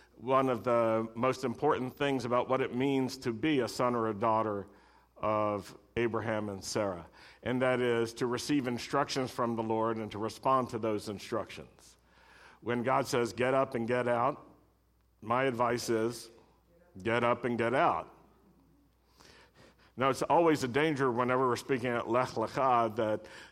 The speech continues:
that people who need to stay put want to run away. And they read Lech Lecha and they think, "Oh, this is the Lord. I can escape finally." But if you're one of those people who's just trying to escape, Lech Lecha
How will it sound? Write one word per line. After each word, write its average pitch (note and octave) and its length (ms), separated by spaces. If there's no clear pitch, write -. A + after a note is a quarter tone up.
that A#2+ 200
people D3 320
who C3 100
need B2+ 240
to A#2 80
stay B2 280
put B2+ 400
want B2 180
to A#2 60
run A#2+ 240
away. A2 400
And A#2+ 180
they A#2 200
read C#3 320
Lech C3 180
Lecha A#2+ 520
and A2+ 100
they A2+ 80
think, B2 320
"Oh, C3 100
this D#3+ 220
is C3+ 200
the A#2+ 120
Lord. A#2+ 560
I C#3+ 120
can D3 180
escape D3 580
finally." C#3 520
But B2 400
if B2+ 220
you're F3 100
one F3+ 160
of D3 60
those C3 140
people D3 300
who's A#2+ 120
just C3+ 180
trying B2+ 220
to B2 120
escape, A2+ 540
Lech C3+ 180
Lecha B2 600